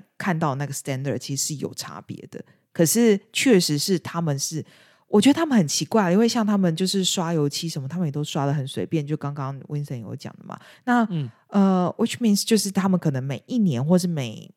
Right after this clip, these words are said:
Speaker 1: 一段时间他就必须要来补漆，但他们也不在乎。
Speaker 2: 对。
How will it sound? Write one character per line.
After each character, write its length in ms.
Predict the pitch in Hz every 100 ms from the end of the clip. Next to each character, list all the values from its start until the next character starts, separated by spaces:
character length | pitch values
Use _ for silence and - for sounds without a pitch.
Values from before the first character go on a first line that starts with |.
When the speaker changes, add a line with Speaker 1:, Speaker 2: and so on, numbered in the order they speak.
| _
Speaker 1:
一 100 | -
段 200 | 151 208
时 80 | 165
间 80 | 156
他 80 | 156
就 120 | 165
必 100 | 165
须 80 | 156
要 80 | 139
来 100 | 123
补 220 | 131 127
漆， 380 | - - 135 143 _ _ _ _ _
但 160 | - 269
他 100 | 269
们 120 | 233
也 40 | 147
不 120 | 135
在 200 | 151 135
乎。 220 | 131
Speaker 2:
对。 60 | 135